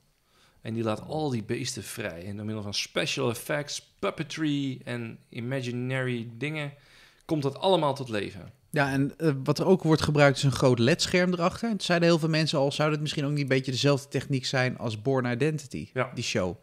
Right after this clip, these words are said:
Speaker 1: Ja, ik denk het wel.
Speaker 2: Die loopt natuurlijk heel goed, eh, qua, qua visuals, hoe dat gaat. Dat ze daar
Speaker 1: Ja,
Speaker 2: misschien
Speaker 1: het is ook
Speaker 2: even
Speaker 1: hetzelfde bedrijf volgens mij wat, eh, ook die visuals heeft gedaan, die schermen. Echt een, een extreem hoge resolutie, eh, led-scherm, dus ook geen projectie.
Speaker 2: Nee.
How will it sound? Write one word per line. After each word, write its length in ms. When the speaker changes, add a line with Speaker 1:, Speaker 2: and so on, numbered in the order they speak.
Speaker 1:
Ja, 140
ik 60
denk 120
het 100
wel. 160
Speaker 2:
Die 140
loopt 220
natuurlijk 360
heel 120
goed, 420
eh, 320
qua, 420
qua 140
visuals, 640
hoe 120
dat 140
gaat. 420
Dat 120
ze 100
daar 60
Speaker 1:
Ja, 40
Speaker 2:
misschien 220
Speaker 1:
het 80
is 80
ook 60
Speaker 2:
even 140
Speaker 1:
hetzelfde 240
bedrijf 280
volgens 240
mij 220
wat, 200
eh, 240
ook 140
die 160
visuals 380
heeft 160
gedaan, 300
die 100
schermen. 460
Echt 200
een, 160
een 160
extreem 480
hoge 300
resolutie, 720
eh, 120
led-scherm, 460
dus 100
ook 60
geen 180
projectie. 680
Speaker 2:
Nee. 220